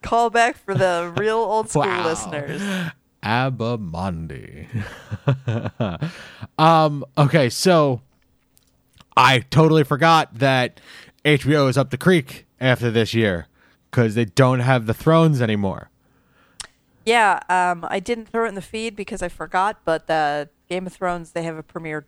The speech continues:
Speaker 1: date. It's the fourth of April, the fourteenth of April, twenty nineteen.
Speaker 2: Okay. Oh.
Speaker 1: So, uh, whatever, I guess,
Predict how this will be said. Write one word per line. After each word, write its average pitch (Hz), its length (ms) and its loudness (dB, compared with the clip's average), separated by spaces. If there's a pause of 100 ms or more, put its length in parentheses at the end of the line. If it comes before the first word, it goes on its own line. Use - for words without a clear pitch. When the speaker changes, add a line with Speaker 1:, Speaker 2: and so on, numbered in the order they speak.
Speaker 1:
date. 170 300 -8 (120)
It's - 160 -18
the - 40 -20 (500)
fourth 185 260 -8 (120)
of 165 140 -18 (100)
April, 185 500 -6
the 190 80 -20 (100)
fourteenth 214 540 -10
of - 140 -8
April, 196 520 -8 (140)
twenty 202 220 -10
nineteen. 202 480 -16 (220)
Speaker 2:
Okay. 104 440 -2 (300)
Oh. 104 260 -2
Speaker 1:
So, 156 240 -6
uh, 139 300 -6 (300)
whatever, 165 420 -2
I 156 80 -2
guess, 147 420 -6